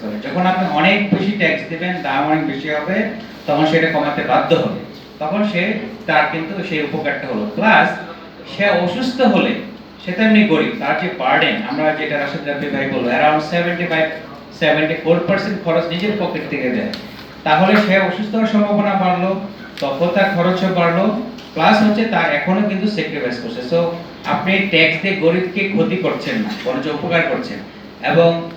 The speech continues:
সবচেয়ে ভদ্র শ্রেণী হলো ধূমপায়ী, যারা প্রতি বছর দাম বাড়াইলে কোনো প্রতিবাদ করে না। এবং <laughs> সরকার এই সুযোগটা নিতে পারে,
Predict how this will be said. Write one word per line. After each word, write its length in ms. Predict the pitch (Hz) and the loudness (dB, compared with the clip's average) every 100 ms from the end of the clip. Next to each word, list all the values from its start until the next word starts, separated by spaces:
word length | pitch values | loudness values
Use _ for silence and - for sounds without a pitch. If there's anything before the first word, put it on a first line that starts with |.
| - | -4
সবচেয়ে 580 | 180 - - 220 214 214 - - | -2 -2 2 2 2 -2 -6 -6
ভদ্র 520 | 185 190 202 208 208 - | -4 -2 -2 -2 -2 -4
শ্রেণী 260 | 185 190 185 | 0 2 2
হলো 200 | 180 185 | 2 2
ধূমপায়ী, 440 | 160 165 - - - - - - - | 4 2 4 2 0 -8 -14 -16 -6
যারা 160 | - 180 | 0 2
প্রতি 280 | - - | 2 0
বছর 200 | 185 196 | 2 2
দাম 280 | 190 165 165 | 2 2 4
বাড়াইলে 280 | 180 180 175 | 6 6 4
কোনো 160 | 175 165 | 0 -2
প্রতিবাদ 340 | 160 156 147 139 | -4 -4 -4 -4
করে 180 | 135 113 | -4 -4
না। 240 | 107 104 - - - - | -6 -8 -12 -18 -16 -4
এবং 180 | 151 180 - 214 - | 2 4 6 4 2
<laughs> 360 | - - - | -4 -10 -8
সরকার 340 | 170 185 196 208 | -4 -2 2 2
এই 160 | 208 | 2
সুযোগটা 320 | 208 214 214 196 | 2 0 0 0
নিতে 260 | 208 233 | 2 4
পারে, 280 | - - - | 4 4 0